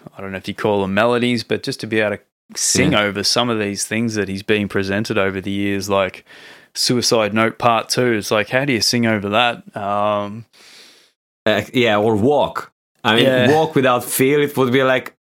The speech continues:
Speaker 2: yeah, super cool riff, but <laughs> come on, still, really?
Speaker 1: True, you're right. Yeah.
Speaker 2: Boring.
Speaker 1: Yeah.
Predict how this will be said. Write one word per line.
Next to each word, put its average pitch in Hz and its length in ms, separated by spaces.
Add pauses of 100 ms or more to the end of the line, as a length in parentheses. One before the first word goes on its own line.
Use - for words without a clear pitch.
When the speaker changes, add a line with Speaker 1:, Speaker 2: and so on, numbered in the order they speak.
(680)
Speaker 2:
yeah, 117 260
super 160 340
cool 120 280
riff, 131 260
but 123 260 (140)
<laughs> - 140
come 127 180
on, 113 140 (200)
still, 160 480 (140)
really? 147 420 (300)
Speaker 1:
True, 110 340 (220)
you're 107 140
right. 117 260 (140)
Yeah. 117 240
Speaker 2:
Boring. 110 460 (540)
Speaker 1:
Yeah. 110 220